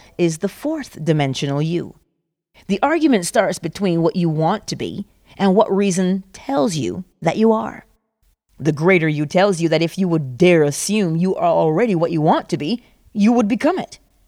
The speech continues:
The lesser you, with its limited focus, tells you, "Why, you haven't a bucket, you haven't a rope,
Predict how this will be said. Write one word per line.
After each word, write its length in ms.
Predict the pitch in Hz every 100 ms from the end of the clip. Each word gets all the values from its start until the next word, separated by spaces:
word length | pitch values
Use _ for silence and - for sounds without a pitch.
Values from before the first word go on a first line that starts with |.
| _ _ _ _ _
The 160 | 185 185
lesser 400 | 180 294 - 165
you, 320 | 123 135 240 - -
with 160 | 170
its 160 | 165 156 -
limited 480 | 170 170 170 151 139
focus, 400 | 196 247 165 -
tells 320 | - 202 156
you, 200 | 151 160 - _ _ _ _ _
"Why, 440 | 208 - - - 262 _ _
you 180 | 480 294
haven't 420 | - 139 139 127
a 60 |
bucket, 600 | 127 139 131 208 339 - _ _ _ _
you 180 | 240 359
haven't 300 | 311 294 294
a 80 | 294
rope, 440 | 294 440 - -